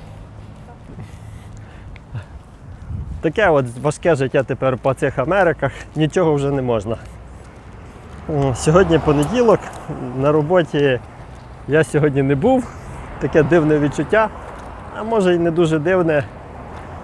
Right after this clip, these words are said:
тому що якось я, е, мабуть, до цього звикну.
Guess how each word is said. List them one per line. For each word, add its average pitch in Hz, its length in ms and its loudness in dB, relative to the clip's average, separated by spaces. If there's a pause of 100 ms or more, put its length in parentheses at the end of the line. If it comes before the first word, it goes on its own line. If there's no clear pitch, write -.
(140)
тому 147 240 0
що 143 460 2 (200)
якось 143 480 -2
я, 139 340 4 (1080)
е, - 20 -8 (300)
мабуть, 196 300 6
до 196 100 8
цього 180 280 6
звикну. 160 420 2